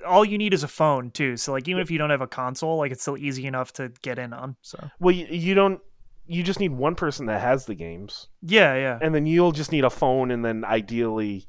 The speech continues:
Speaker 2: some way, like a computer or some way to also watch it,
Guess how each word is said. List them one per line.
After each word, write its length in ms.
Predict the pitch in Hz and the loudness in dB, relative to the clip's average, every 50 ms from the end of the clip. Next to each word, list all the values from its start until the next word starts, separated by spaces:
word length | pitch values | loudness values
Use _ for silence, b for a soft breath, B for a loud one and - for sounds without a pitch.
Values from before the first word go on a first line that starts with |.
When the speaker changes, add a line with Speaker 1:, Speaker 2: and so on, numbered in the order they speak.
| b b b b b b b | b b b b b b b
Speaker 2:
some 460 | - - - - - 156 135 120 117 | -14 -12 -4 4 6 6 6 6 4
way, 220 | 110 113 110 110 | 4 4 4 4
like 200 | 110 113 117 - | 4 2 2 0
a 60 | 104 95 | -2 -8
computer 580 | - 120 113 - - 123 117 107 107 104 98 | -8 -10 -10 -8 -6 -4 -2 -2 -2 -2 -2
or 60 | 98 | -4
some 280 | 95 - - 113 104 101 | -6 -4 -4 -2 -2 0
way 160 | 101 98 92 - | -2 -2 -4 -4
to 200 | - 104 95 92 | -6 -6 -4 -4
also 260 | 92 85 - - 82 | -4 -4 -6 -12 -16
watch 420 | 71 73 76 76 71 71 - - 73 | -16 -14 -12 -12 -12 -10 -12 -14 -14
it, 180 | 71 78 - | -14 -16 -16